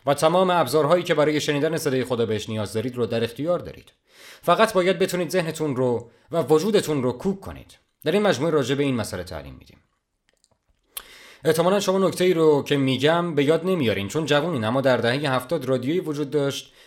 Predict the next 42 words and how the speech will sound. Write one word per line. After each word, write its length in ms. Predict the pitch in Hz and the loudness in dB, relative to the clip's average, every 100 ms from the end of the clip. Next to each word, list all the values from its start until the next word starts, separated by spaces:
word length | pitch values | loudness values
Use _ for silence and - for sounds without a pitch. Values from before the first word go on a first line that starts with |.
| - | -4
به 120 | 131 | -2
اسم 180 | 151 160 | -2 -2
شبکه 480 | - 110 101 117 127 | -2 -2 -2 -2 -2
سی 280 | 127 104 | -2 -8
بی. 140 | 82 - - - - 226 233 247 247 - - - - - - - - | -10 -14 -14 -14 -14 -12 -12 -12 -12 -12 -12 -12 -14 -14 -14 -14 -2
رادیوها 380 | 151 185 175 202 | 0 2 2 4
در 160 | 202 | 4
آغاز 200 | 185 185 | 4 2
برنامه‌شون 520 | 180 165 151 165 175 | 4 2 4 0 0
از 140 | 156 131 | -2 0
اصطلاحات 400 | 143 143 143 156 | 0 2 2 2
جالبی 420 | 127 135 151 131 | 0 2 2 0
استفاده 380 | 113 110 95 85 | -2 -6 -10 -12
می‌کردن، 440 | 82 85 82 92 | -14 -12 -10 -8
چون 160 | 95 156 | -6 -2
معمولاً 280 | 147 139 160 | 0 0 0
مردم 380 | 151 139 160 | 2 2 0
در 120 | 175 156 | 0 -2
خودروهاشون 580 | 156 127 131 151 156 | -2 -2 0 -2 -4
به 60 | 127 | -4
این 80 | 117 | -4
شبکه‌ها 400 | 117 104 101 92 | -4 -4 -4 -8
گوش 220 | 85 - | -8 -16
می‌دادن. 300 | 73 76 65 _ _ - - - - | -16 -18 -20 _ _ -20 -20 -20 -6
مثلاً 300 | 147 156 165 | -2 2 2
مجری 320 | 175 156 156 | 2 0 2
برنامه 280 | 160 151 156 | 2 2 0
میگفت: 280 | 160 143 - | -2 -2 -2
«روزتون 380 | 151 170 170 170 | -2 -2 -2 -2
بخیر، 420 | 165 196 214 139 | 0 2 2 2
وقتشه 360 | 135 156 165 175 | 2 0 -2 -4
گاز 380 | 113 151 269 175 | 2 4 4 4
بدین 200 | 196 175 | -2 0
و 40 | |
بزنین 340 | 160 160 165 139 | 0 0 0 0
به 100 | 120 | 0
جاده 280 | 131 127 | 0 2
و 60 | 156 | 2
با 80 | 127 | 2
ما 120 | 135 | 0
همراه 320 | 135 127 202 | 0 2 0
باشین.» 300 | 196 - 78 | 0 -8 -14